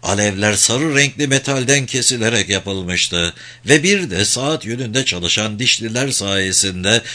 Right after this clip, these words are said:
uzun kuyruğu ritmik bir şekilde inip kalkan bir baş şeytan vardı. Aslında izin verilmediği halde müze görevlilerinden birini cihazı tekrar kurmaya ikna etmişlerdi.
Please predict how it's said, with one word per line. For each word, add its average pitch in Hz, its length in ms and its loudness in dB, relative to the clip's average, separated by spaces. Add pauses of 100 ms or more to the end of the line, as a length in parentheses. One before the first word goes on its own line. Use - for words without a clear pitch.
(120)
uzun 170 400 2
kuyruğu 156 560 0
ritmik 147 460 -2
bir 143 120 0
şekilde 131 500 0
inip 139 380 -2
kalkan 135 520 -2
bir 113 260 -4
baş 113 160 2
şeytan 98 640 -2
vardı. 87 460 -4 (720)
Aslında 202 440 4
izin 175 420 2
verilmediği 127 600 2
halde 87 360 0
müze 139 300 2
görevlilerinden 120 1080 -2
birini 85 380 -2
cihazı 139 460 0
tekrar 135 480 -2
kurmaya 123 480 -2
ikna 98 460 -2
etmişlerdi. 87 920 -4